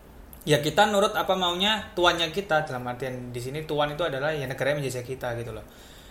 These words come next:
Nah, tapi setelah kita merdeka, kita mendapatkan kemerdekaan, kita mendapatkan hak atas diri kita sendiri. Jadi kita sekarang punya free will, kita punya kehendak pribadi, kita bisa punya ambisi,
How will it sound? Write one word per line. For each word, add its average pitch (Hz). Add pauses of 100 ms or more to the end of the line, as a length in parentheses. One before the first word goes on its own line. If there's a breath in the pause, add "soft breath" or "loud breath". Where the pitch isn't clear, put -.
(160 loud breath)
Nah, -
tapi 143
setelah 165
kita 151
merdeka, 127
kita 143
mendapatkan 120
kemerdekaan, 120
kita 139
mendapatkan 147
hak 120
atas 156
diri 127
kita 135
sendiri. 131
Jadi 131
kita 160
sekarang 160
punya 143
free 131
will, 120 (180)
kita 139
punya 135
kehendak 127
pribadi, 127
kita 147
bisa 127
punya 127
ambisi, 127